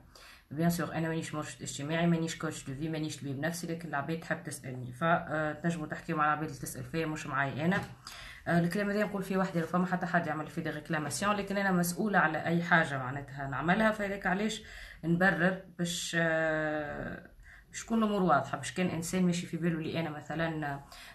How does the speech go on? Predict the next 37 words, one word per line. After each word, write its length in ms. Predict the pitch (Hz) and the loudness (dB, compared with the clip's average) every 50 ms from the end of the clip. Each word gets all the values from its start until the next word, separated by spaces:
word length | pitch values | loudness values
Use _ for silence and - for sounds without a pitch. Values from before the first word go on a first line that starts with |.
| - - | 0 2
مرشد 420 | 180 196 190 175 - 170 143 131 | 4 4 4 4 2 0 -2 -2
اجتماعي 600 | - - - 151 151 165 180 190 165 139 135 127 | -4 -4 -4 -2 0 2 4 4 4 2 0 -2
ولا 200 | 135 131 127 120 | -4 -4 -6 -8
طبيب 480 | - - 131 160 190 180 170 - - - | -10 -6 -2 2 4 6 6 4 4 0
ولا 180 | 131 131 127 | -2 -2 -2
مثلًا 400 | 135 131 - 143 139 147 147 143 | -4 -4 -4 -4 -4 -4 -4 -6
كوتش 480 | - - 185 185 180 175 - - - - | -2 2 6 6 6 6 4 -2 -4 -4
ولا 460 | 131 127 131 - - 131 131 - - - | -4 6 8 8 8 8 2 -4 -6 -8
ت-، 60 | 151 | -8
ما 380 | 127 - 135 135 131 120 143 143 | -6 -6 -6 -6 -6 -6 -4 -2
نعرفش 400 | 143 143 156 160 165 - - 143 | 0 0 0 0 -2 -4 -6 -6
أنا 100 | 147 147 | -8 -8
مدرب 420 | 147 143 143 175 170 156 - - | -6 0 2 2 2 2 0 0
تنمية 300 | 175 175 165 160 147 147 | 2 2 2 2 0 -4
بشرية، 600 | 139 147 - - 147 143 165 208 233 233 233 - - - - - - - - - - | -4 -6 -6 -4 -4 0 0 2 4 2 2 0 -4 -12 -16 -16 -16 -16 -8 4 6
أوكي 200 | 226 233 - 226 | 6 6 8 8
يعرف 260 | 226 226 226 226 - | 8 8 8 6 2
اللي 120 | 202 214 | -2 -2
أنا 80 | 208 208 | -2 -2
مش 220 | 208 196 - - | -2 -2 -2 -2
هكاكا. 320 | 185 175 175 170 175 151 147 | -2 -2 -2 -4 -2 -2 -4
مثلًا 400 | 156 160 160 160 165 170 170 170 | -4 -4 -2 0 2 2 2 2
كان 220 | - 170 165 165 | 0 -2 -2 0
ي-، 340 | 165 160 160 156 156 151 147 | -2 -2 -2 -4 -4 -6 -6
ماشي 460 | 147 147 - - 107 156 175 170 - | -6 -8 -8 -6 -2 -2 -2 -2 0
في 60 | 151 | 0
باله 160 | 170 185 185 170 | 2 4 4 6
معمل 360 | 156 147 185 185 175 165 165 | 8 8 8 8 8 6 4
يسألني 360 | 170 - - - 175 180 175 | 2 -2 -2 0 0 2 2
على 220 | 156 175 165 165 | 2 2 0 0
أساس 280 | 170 - 175 175 170 - | -2 -2 -2 -4 -2 -2
إني 240 | 160 165 156 - 165 | -4 -4 -2 0 0
أنا 340 | 170 165 160 151 151 139 - - - | 0 0 0 -2 -4 -8 -10 -10 -8
شخص 300 | - 196 180 - - - | -6 -4 -4 -4 -4 -4
من 60 | 170 | -2
الأشخاص 400 | 170 170 170 - - 170 170 170 | -2 -2 -2 0 -2 -2 0 0
هذوكم، 400 | 151 156 220 233 240 262 254 254 | 0 0 0 2 2 0 -2 -2